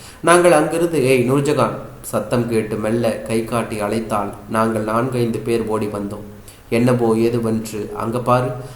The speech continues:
அவள் சுட்டிக்காட்டிய திசையில் பாம்பு ஒன்று மெல்ல நெளிந்து நெளிந்து சென்று கொண்டிருந்தது.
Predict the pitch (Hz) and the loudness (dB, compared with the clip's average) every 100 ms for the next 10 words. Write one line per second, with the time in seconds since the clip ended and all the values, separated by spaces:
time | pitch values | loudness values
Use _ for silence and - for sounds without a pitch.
0 | - 117 120 117 123 147 139 120 113 113 | -2 2 2 2 -4 -4 0 0 2 -2
1 | 110 110 127 113 107 - 113 127 123 110 | -2 -4 -2 -2 -2 0 2 2 0 -2
2 | 110 113 107 113 123 113 110 117 113 110 | -2 -4 -2 0 0 0 0 0 -2 -2
3 | 120 127 117 101 - - 120 117 127 107 | -2 -2 -4 -8 -10 -8 -4 -2 -2 -4
4 | 101 101 101 101 | -4 -4 -4 -8